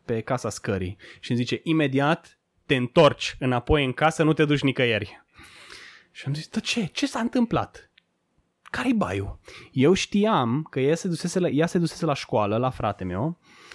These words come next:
la ședință cu părinții. Nu m-a dus capul să mă gândesc că șanse foarte mari să dea și de diriginta mea, fiind la școală.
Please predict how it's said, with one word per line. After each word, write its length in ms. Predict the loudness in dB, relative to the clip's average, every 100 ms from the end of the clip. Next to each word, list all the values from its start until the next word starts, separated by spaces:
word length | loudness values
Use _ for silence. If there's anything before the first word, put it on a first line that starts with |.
| -4
la 240 | 0 0 -2
ședință 380 | -2 0 0
cu 120 | -4 -2
părinții. 580 | 2 2 0 -6 -12 _ _ _ _ _ -18 -18 -6
Nu 160 | 2 6
m-a 160 | 6 6
dus 180 | 2
capul 520 | 2 2 2 2 -2 -2
să 160 | 0 4
mă 120 | 4
gândesc 680 | 4 2 4 2 0 -12 -14
că 240 | 0 0 0
șanse 400 | 0 2 2 2
foarte 360 | 0 0 2 2
mari 260 | 4 2
să 120 | 0 0
dea 180 | 2
și 220 | 2 0 0
de 300 | 2 2 0
diriginta 580 | -2 0 2 0 0 0
mea, 440 | 2 2 0 -6 _
fiind 320 | -6 -2 0
la 120 | -2
școală. 680 | -2 -2 -2 0 -4 -6 -10